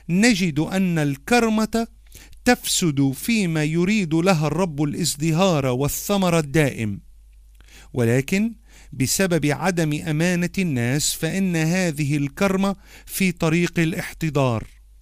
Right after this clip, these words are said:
ولذا يقدم الرب تنبيهه. والملاحظة الثالثة هي الثبات،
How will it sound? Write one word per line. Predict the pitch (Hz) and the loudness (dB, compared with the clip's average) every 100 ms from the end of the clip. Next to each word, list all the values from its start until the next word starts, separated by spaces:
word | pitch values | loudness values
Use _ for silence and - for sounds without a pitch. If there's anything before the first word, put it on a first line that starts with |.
| - - - | -20 -20 -16
ولذا | - 139 170 226 147 143 160 - - | -2 2 4 4 2 0 -4 -16 -8
يقدم | 147 151 - 247 190 147 147 143 | 0 0 2 0 0 -2 0 0
الرب | 135 170 156 156 156 | 0 -2 0 -4 -2
تنبيهه. | 147 139 143 127 120 104 110 - - - - - - - - - - - - - - - - - | -2 0 2 2 2 -2 -4 -10 -20 -20 -20 -20 -20 -20 -20 -20 -20 -20 -20 -20 -20 -20 -16 0
والملاحظة | 175 190 190 190 - 285 269 262 | 2 2 2 2 2 0 0 0
الثالثة | 233 - 247 147 131 - 180 | -2 0 2 2 0 0 2
هي | 175 220 | 2 4
الثبات، | 208 - 220 208 135 - | 2 2 2 4 2 -6